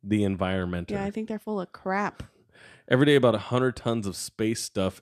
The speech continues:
Speaker 1: ends up falling to the fir-, surface.
Speaker 2: Wait, I have a question. If nothing weighs anything in space, then how do we, how does it get, keep getting heavier?
Speaker 1: How does nothing weigh anything in space?
Speaker 2: I don't know.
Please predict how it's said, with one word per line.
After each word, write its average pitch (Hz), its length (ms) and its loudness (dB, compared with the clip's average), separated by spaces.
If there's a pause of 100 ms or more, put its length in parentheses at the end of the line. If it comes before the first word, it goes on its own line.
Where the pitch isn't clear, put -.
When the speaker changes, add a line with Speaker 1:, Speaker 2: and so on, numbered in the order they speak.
Speaker 1:
ends 104 180 0
up - 160 -2
falling 98 460 0
to - 120 -12
the 87 100 -6
fir-, 95 340 -4
surface. - 200 -2
Speaker 2:
Wait, 240 220 2
I 269 120 4
have 339 160 4
a 330 40 2
question. 240 540 0 (440)
If 240 200 -2
nothing 262 440 2
weighs 240 260 2
anything 220 400 2
in 196 140 2
space, 185 580 -2
then 202 140 -2
how 202 160 0
do 202 120 -2
we, 196 280 0
how 208 140 0
does 202 160 0
it 190 120 -2
get, - 280 -6 (140)
keep 196 220 -4
getting 185 220 0
heavier? 180 240 -2
Speaker 1:
How 139 80 6
does 147 160 2
nothing 143 400 0
weigh 107 180 4
anything 95 300 -2
in 82 100 -10
space? 80 400 -10
Speaker 2:
I 190 120 2
don't 220 160 2
know. 185 280 2